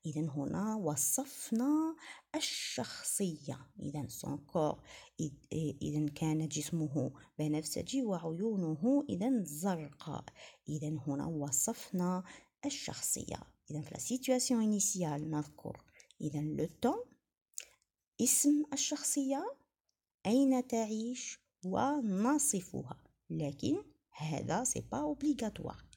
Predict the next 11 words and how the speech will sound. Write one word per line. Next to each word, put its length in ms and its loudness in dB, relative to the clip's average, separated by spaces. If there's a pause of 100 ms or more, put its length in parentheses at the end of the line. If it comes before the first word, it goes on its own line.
إذن، 220 -2 (100)
on 320 2
a 200 0
le 160 2
choix, 460 0 (300)
la 80 0
situation 640 0
initiale, 800 -2 (340)
واش 300 4
نذكروا 720 0
فيها. 460 -4